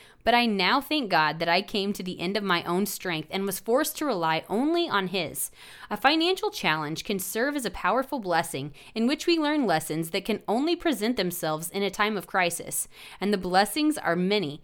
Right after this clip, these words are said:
as we gain clarity, faith, and steadfast hope. The first clarity can be in our spending.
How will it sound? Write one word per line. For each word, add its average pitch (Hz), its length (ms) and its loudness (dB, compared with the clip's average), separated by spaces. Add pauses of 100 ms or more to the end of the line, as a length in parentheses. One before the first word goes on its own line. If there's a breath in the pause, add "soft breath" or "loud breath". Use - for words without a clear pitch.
(160 soft breath)
as 180 140 -2
we 202 100 -2
gain 202 280 0
clarity, 160 640 -2
faith, 269 480 -2
and 170 160 2
steadfast 180 720 0
hope. - 260 -6 (480 loud breath)
The 190 80 0
first 339 340 4
clarity 165 440 2
can 185 180 -2
be 185 160 0
in 202 80 -2
our 214 100 0
spending. 262 520 0